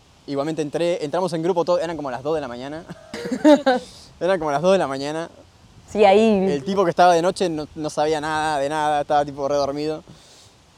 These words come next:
Speaker 1: Nada, entramos todos juntos en grupo y
Speaker 2: Eso creo que fue
Speaker 1: nadie
Speaker 2: lo
Speaker 1: se dio cuenta nunca
Speaker 2: No.
Speaker 1: de nada.
Speaker 2: No, no, no. Creo que lo único, o sea, Fran fue muy, fue en Frankfurt, es muy bonita,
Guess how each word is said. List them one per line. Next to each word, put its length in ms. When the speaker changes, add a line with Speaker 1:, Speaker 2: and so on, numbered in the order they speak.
Speaker 1:
Nada, 260
entramos 260
todos 160
juntos 260
en 80
grupo 320
y 300
Speaker 2:
Eso 280
creo 140
que 60
fue 120
Speaker 1:
nadie 120
Speaker 2:
lo 60
Speaker 1:
se 60
dio 60
cuenta 220
nunca 200
Speaker 2:
No. 180
Speaker 1:
de 80
nada. 220
Speaker 2:
No, 220
no, 100
no. 160
Creo 140
que 120
lo 140
único, 220
o 40
sea, 160
Fran 280
fue 140
muy, 160
fue 160
en 80
Frankfurt, 440
es 80
muy 140
bonita, 400